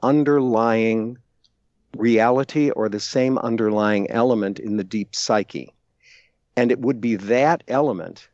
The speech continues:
that I would call the archetype. So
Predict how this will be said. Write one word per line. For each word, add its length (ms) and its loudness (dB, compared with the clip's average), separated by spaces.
that 220 -2
I 160 0
would 160 -4
call 240 -2
the 160 -2
archetype. 640 -8
So 680 4